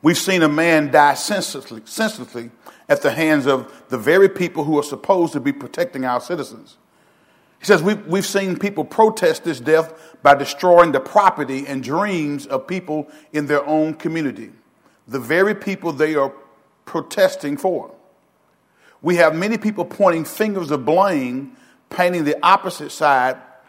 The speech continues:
with a broad brush. We have anger and bitterness winning out over love and respect." He says, "What happened to George Floyd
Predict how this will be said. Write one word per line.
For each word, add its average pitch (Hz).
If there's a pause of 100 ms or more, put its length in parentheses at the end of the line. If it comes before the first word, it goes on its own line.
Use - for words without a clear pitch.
(160)
with 147
a 139
broad 139
brush. 147 (720)
We 165
have 165
anger 202
and 160
bitterness 151
winning 185 (140)
out 175 (180)
over 147
love 143
and 139
respect." - (1000)
He 202
says, 190
"What 202
happened 214
to 170
George 180
Floyd 180